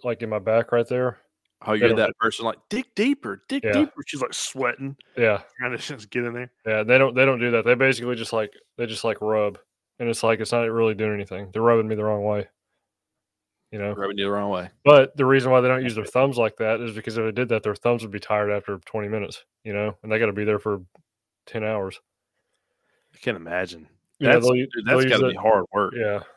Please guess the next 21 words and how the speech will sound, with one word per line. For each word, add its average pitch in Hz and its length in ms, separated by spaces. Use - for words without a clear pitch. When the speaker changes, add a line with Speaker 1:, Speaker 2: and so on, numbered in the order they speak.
Speaker 1:
they'll 120 120
use 127 140
their 120 200
elbow 123 280
some, 127 320
which 123 140
is 120 100
fine 127 280
or 127 60
whatever, 127 280
but, 110 120
like, 113 280
I 127 120
always 127 360
have 120 160
a 107 40
knot 110 440
right 117 260
here 117 160
in 104 80
the, 107 60